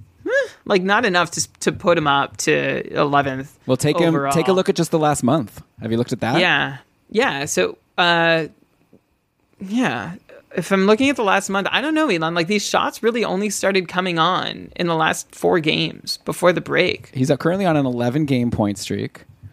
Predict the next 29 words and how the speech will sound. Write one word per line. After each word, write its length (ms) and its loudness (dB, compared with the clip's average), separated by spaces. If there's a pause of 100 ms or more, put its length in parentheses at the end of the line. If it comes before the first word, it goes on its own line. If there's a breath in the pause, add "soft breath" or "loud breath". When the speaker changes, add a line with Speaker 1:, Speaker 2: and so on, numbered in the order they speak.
(160)
Speaker 2:
I 60 2
think 180 2
he's 100 2
Speaker 1:
Yeah. 40 -2
Speaker 2:
just 180 0
heating 320 -2
up. 60 2
I 40 2
think 160 0
he's 180 -2
Speaker 1:
Okay. 180 0
Speaker 2:
turning 280 2
into 300 0
the 120 0
Alex 280 0
Barkov 600 0
that 140 2
we 100 0
drafted. 580 -2 (480)
Speaker 1:
Okay, 480 2
here's 280 0
what 160 0
happened. 640 -6
I, 260 0
I 140 0
ha-, 260 -2
I'm 260 0
gonna 200 0
narrate 540 2